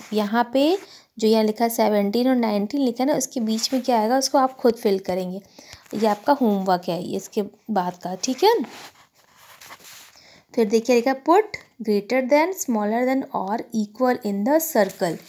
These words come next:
यहाँ सर्कल बने हैं, उसमें greater than, smaller than और equal लिखना है, ठीक है। इसको मैंने आपको पहले ही बताया है कि जिस तरफ का नंबर बड़ा होता है उसकी तरफ मुंह खुला होता है। तो यहाँ लिखिए, यहाँ पे लिखा है eleven is smaller than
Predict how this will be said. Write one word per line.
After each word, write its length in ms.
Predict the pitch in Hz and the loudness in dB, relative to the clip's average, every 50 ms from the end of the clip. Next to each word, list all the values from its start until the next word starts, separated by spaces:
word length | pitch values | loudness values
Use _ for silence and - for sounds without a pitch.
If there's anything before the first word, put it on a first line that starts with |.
| - - - _ _ - - | -20 -20 -20 _ _ -4 -2
यहाँ 100 | 240 269 | -2 -2
सर्कल 400 | 262 - 233 208 208 - 254 269 226 | 0 -2 -2 -2 -2 0 -2 0 0
बने 220 | 220 208 196 202 202 | 0 -2 -2 -2 -2
हैं, 220 | 208 226 269 339 | -2 -2 -2 0
उसमें 400 | 370 - - 233 - - 254 269 | 0 -2 -2 -4 -4 -2 -2 0
greater 400 | 240 226 214 208 208 208 247 254 247 | 0 0 0 0 -2 -2 -4 -4 0
than, 260 | 233 269 277 294 320 311 | 0 0 0 0 -2 -4
smaller 460 | - - 247 214 202 196 208 214 233 | -4 -4 -4 -2 -2 -2 -4 -4 -2
than 180 | 240 262 277 302 | -2 -2 -2 -2
और 80 | - - | -2 -2
equal 320 | 254 226 226 240 - 208 | -2 -2 -2 -2 -4 -2
लिखना 300 | 202 190 185 - 196 185 | -2 -4 -6 -8 -8 -8
है, 80 | 185 190 | -8 -10
ठीक 220 | 185 - 254 240 | -10 -10 -8 -8
है। 60 | - 254 - - - - - - _ - | -8 -8 -8 -12 -20 -20 -20 -20 _ -12
इसको 180 | - - - 262 | -8 -4 -2 0
मैंने 180 | 269 269 277 | 0 2 2
आपको 180 | 262 254 262 311 | 0 0 -2 -2
पहले 280 | - - 240 220 196 | -2 0 0 0 2
ही 120 | 196 226 240 | 2 2 2
बताया 480 | 247 269 262 - 269 254 254 247 240 | 0 0 0 2 2 2 2 2 2
है 160 | 226 233 240 240 - - - _ _ | 0 0 -2 -4 -8 -16 -20 _ _
कि 80 | - 285 | -6 -4
जिस 240 | 254 269 277 269 - | -2 -2 -2 -2 0
तरफ 200 | 302 277 277 - | -2 -2 0 2
का 80 | 294 | 2
नंबर 220 | 277 269 262 277 269 226 | 2 2 2 0 0 0
बड़ा 240 | 214 214 208 214 233 | 0 0 2 4 2
होता 300 | 254 285 294 294 - 330 | 2 2 0 0 2 2
है 60 | 294 | 2
उसकी 260 | 254 254 - - 240 | 0 0 -4 -6 -6
तरफ 300 | 233 - 269 294 294 - | -4 -2 -2 -2 -2 -2
मुंह 180 | 254 240 226 233 - | -2 -2 -4 -4 -4
खुला 200 | - 196 190 190 | -4 -2 -2 -2
होता 300 | 185 180 180 - - 180 | -4 -6 -8 -6 -6 -6
है। 120 | 180 185 - - - - - _ - | -6 -6 -10 -16 -20 -20 -20 _ -6
तो 60 | - | -4
यहाँ 100 | 220 208 | -2 -2
लिखिए, 240 | 208 208 208 - 254 | -2 -4 -4 -4 -2
यहाँ 160 | 254 226 220 | -2 -2 -2
पे 120 | 202 226 226 | -2 -2 -2
लिखा 180 | 233 226 285 | -2 0 0
है 160 | 302 330 - - | -2 -2 -2 -2
eleven 600 | 208 220 214 208 196 190 190 196 208 240 262 277 | 0 0 0 0 0 -2 -2 -2 -2 0 0 0
is 180 | 302 320 320 330 302 | 0 0 0 -2 -2
smaller 520 | - - 262 226 214 196 196 196 202 208 202 202 | -2 -2 -2 -2 -2 -2 -2 -2 -2 -2 -2 -2
than 260 | 240 254 302 392 | -2 -2 -2 -2